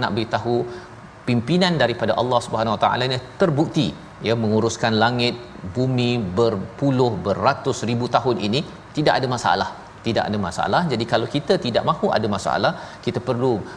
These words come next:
berbalik kepada Allah Subhanahu Wa Taala, wa huwal aliyul azim. Allah yang maha tinggi, yang maha, yang maha agung dalam, dalam kehidupan kita.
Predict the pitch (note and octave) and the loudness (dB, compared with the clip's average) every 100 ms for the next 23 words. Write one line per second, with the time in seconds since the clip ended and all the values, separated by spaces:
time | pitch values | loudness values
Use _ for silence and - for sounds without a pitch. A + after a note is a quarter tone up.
0 | - F2+ G#2+ F#2+ C3 C#3 - - - F#2+ | -4 0 2 4 4 2 -2 -4 -4 0
1 | F#2+ G2 G#2+ G#2 G2+ F#2+ F#2 F2+ F#2 F2 | 0 2 0 2 0 0 -4 -4 -2 -2
2 | - F2+ B2+ D#3 A#2 A2+ G#2+ A#2+ F3 D3+ | 0 2 4 4 4 2 2 2 2 2
3 | A2 A2+ D3 E3+ - - - G#2+ B2 A#2+ | 2 2 0 -2 -10 -16 -4 0 2 2
4 | G#2 G2 A2 B2 A#2+ A2 A2 A#2+ D#3+ G#3+ | 2 2 2 2 0 0 0 2 0 -4
5 | - - F#2 G#2+ G2 F#2 F2 C3 G#3 - | -12 -6 0 0 2 0 2 0 0 -4
6 | - - F#2 F#2+ F#2+ G2+ G#2+ G2 - B2+ | -12 -4 -2 0 0 0 0 -2 2 0
7 | C3 D3 A2 E2+ E2+ F2 G2 E3 D#3 F2+ | 4 2 2 -2 -2 2 2 0 0 0
8 | F2 F#2 E2 - E2+ D#2+ E2 | 0 -4 -6 -4 -4 -4 -6